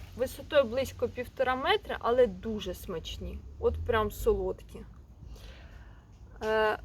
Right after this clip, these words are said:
сорт Де Барао. Це от помідорна класика. Всі знають цей сорт. Саджають,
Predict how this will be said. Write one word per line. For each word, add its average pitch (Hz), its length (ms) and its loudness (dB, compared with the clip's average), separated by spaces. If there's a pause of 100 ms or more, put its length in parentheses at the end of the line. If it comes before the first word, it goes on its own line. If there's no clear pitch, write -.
(120)
сорт 381 380 4
Де 240 180 4
Барао. 226 580 2 (840)
Це 311 320 8
от 240 260 4
помідорна 254 540 2
класика. 285 720 0 (380)
Всі 277 200 -2
знають 202 500 -2
цей 311 180 0
сорт. 370 380 0 (1200)
Саджають, 285 840 6